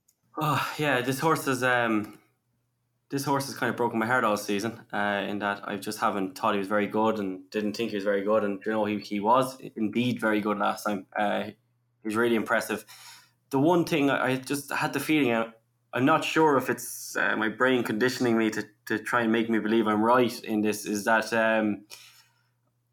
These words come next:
it, it, it had the feeling of a race last time that kind of fell apart. And I was enthused to read, uh, Simon Rowland's article on it, uh, obviously one of the best, uh,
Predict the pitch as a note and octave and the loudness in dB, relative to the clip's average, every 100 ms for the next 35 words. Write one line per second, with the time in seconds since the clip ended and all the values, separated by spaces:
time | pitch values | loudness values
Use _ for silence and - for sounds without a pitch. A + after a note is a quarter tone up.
0 | _ C3 C3 - - C#3 C3+ C#3 C#3 C#3 | _ -8 -8 -10 -4 -4 0 0 0 4
1 | E3+ E3+ D#3 C3+ C3+ B2+ A#2+ B2+ B2 - | 4 6 4 4 4 4 4 2 2 0
2 | A2+ A2 A#2 G#2+ A2+ G#2 - B2 A2 G#2+ | -2 0 -2 -2 0 -2 2 4 4 2
3 | - A2 - A2+ A2 G#2+ - A2 G#2+ C#3 | -2 -4 -2 -2 -2 -4 -6 -8 -4 2
4 | C#3 B2+ - A2 A2 A2 G#2 G2 G#2 G2 | 2 2 -2 0 0 0 0 -2 -4 -4
5 | G2+ G2+ - - A2+ G#2+ G#2+ A2 A2+ G#2+ | -6 -8 -10 -4 -2 0 0 0 0 -2
6 | - - G#2+ - G#2+ G#2+ G#2+ G2+ - - | -4 -4 -4 -4 -2 0 0 -4 -8 -6
7 | G#2 G2+ G2 - G2+ G2+ G2+ G2 G2+ G2+ | -4 -4 -4 -6 -6 -4 -6 -6 -6 -8
8 | - G2 G2 | -8 -6 -4